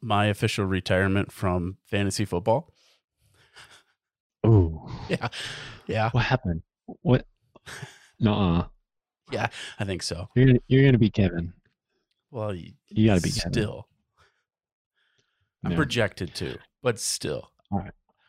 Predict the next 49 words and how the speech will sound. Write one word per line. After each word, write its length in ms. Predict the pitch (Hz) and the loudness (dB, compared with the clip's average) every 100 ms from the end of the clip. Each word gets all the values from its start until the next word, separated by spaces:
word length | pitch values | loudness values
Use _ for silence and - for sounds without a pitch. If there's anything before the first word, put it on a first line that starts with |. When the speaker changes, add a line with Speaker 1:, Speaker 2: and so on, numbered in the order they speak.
| _ _ | _ _
Speaker 1:
This 180 | 151 160 | -2 0
has 120 | 170 | 0
been 220 | 143 135 | 2 2
the 220 | 113 127 | 2 0
worst 400 | 127 110 113 - | 2 0 0 -2
year 160 | 98 101 | -2 -2
for 140 | - | -2
fantasy 480 | 98 90 85 107 127 | -6 -4 -2 -2 -4
for 160 | 131 135 | -6 -4
me 200 | 139 156 _ _ _ _ - | -2 -4 _ _ _ _ -4
and, 440 | 139 127 131 123 - _ _ _ _ _ 127 _ _ | -2 0 -2 -4 -12 _ _ _ _ _ _ _ _
um, 640 | - 110 92 92 90 90 98 | -12 -6 -2 -2 -4 -6 -12
betting 460 | _ 101 92 76 60 - _ _ - | _ -8 -6 -6 -10 -14 _ _ -12
in 120 | 90 | -6
my, 240 | 82 82 82 | -6 -6 -8
my 160 | - 82 | -12 -8
betting 360 | 80 78 78 | -6 -6 -6
league 320 | 73 73 - 220 208 - _ _ _ | -10 -12 -14 -16 -18 -18 _ _ _
for 100 | - | -10
me. 140 | - 92 | -6 -4
Speaker 2:
Mm. 340 | 87 80 78 - - | -2 -4 -6 -14 -16
Speaker 1:
I, 80 | 76 | -14
I, 80 | 76 73 | -14 -14
I 40 | 82 | -10
mean, 320 | 87 85 82 _ _ _ _ | -8 -8 -10 _ _ _ _
I 60 | - - _ | -20 -20 _
don't 120 | 117 | -4
know 80 | 101 | -2
how 100 | 98 | 0
legal 420 | 95 98 104 98 | 0 0 0 0
it 80 | 87 | -2
is 240 | 85 85 - | -2 -4 -4
to 100 | 92 | -6
talk 260 | 82 82 85 | -6 -6 -6
about 240 | - 95 | -6 -4
that 180 | - - | -2 0
one, 200 | 120 151 - - - _ | 0 0 -4 -10 -12 _
Speaker 2:
<laughs> 440 | _ - - - - | _ -14 -10 -10 -2
Speaker 1:
um, 320 | 101 92 85 | 0 0 0
but 140 | 107 | 0
I'm 100 | 101 | 0
probably 360 | - 113 117 123 | 0 0 2 4
gonna 160 | 117 104 | 4 2
be 120 | 107 | 0
down 300 | 98 98 92 | 0 0 0
over 200 | 90 90 | 0 -2
a 60 | 87 | -2
hundred 400 | 95 98 90 82 | -2 -2 -4 -2
bucks 520 | 82 82 - - - | -2 -2 -6 -12 -14